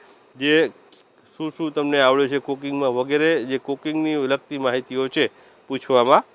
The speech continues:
આવશે. ત્યારબાદ પસંદગીમાં તમારે રૂબરૂ મુલાકાત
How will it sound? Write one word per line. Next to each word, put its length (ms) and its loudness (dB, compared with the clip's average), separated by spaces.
આવશે. 460 0
ત્યારબાદ 360 4
પસંદગીમાં 600 2
તમારે 380 2
રૂબરૂ 300 0
મુલાકાત 460 0